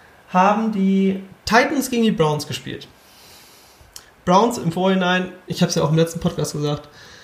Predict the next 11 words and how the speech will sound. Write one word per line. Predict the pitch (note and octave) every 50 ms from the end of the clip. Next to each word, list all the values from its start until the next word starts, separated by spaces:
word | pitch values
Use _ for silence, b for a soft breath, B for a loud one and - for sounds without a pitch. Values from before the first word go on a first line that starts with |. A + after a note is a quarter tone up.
| B B B B B B B _ -
eigentlich | D#3+ F#3 G3 G#3 F#3+ G3
so | - F#3 F3+ F3 E3+ E3+ - - - -
mit | E3+ F#3+ F#3+ -
einer | - E3+ E3+ E3
meiner | E3 D#3 D3+ D#3 D3+ D3+ D3+ D3+ - - -
favorisierenden | - - - F#3+ G#3 A3 A3+ A#3 G3+ G#3+ A#3+ A#3+ B3 A#3
Teams | A#3 A3+ A3 A3 A3 -
für | - - E3+
zumindest | - F3+ G3+ B3 C4 -
die | A3 -
Playoffs. | - F#3 F3+ F#3 F#3 F#3 G3 G3 - -